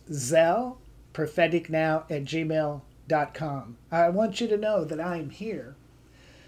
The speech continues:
to be the prophet in your life. Second Chronicles twenty twenty says, "If we believe the prophet, so shall you prosper."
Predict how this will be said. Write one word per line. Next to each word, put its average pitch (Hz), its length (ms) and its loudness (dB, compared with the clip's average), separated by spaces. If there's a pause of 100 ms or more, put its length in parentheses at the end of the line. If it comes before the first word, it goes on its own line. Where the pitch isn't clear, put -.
(160)
to 165 100 -4
be 180 320 4
the 143 160 -2
prophet - 640 -2 (460)
in 160 180 2
your 160 160 4
life. 151 500 -6 (360)
Second 196 400 -2
Chronicles 208 500 -2
twenty 208 300 -6
twenty 196 340 -2
says, 190 400 0
"If 170 160 -8
we 160 140 0
believe 165 440 -2
the 165 80 0
prophet, 196 520 -6
so 175 260 0
shall 170 240 -4
you 165 160 -4
prosper." 165 540 -8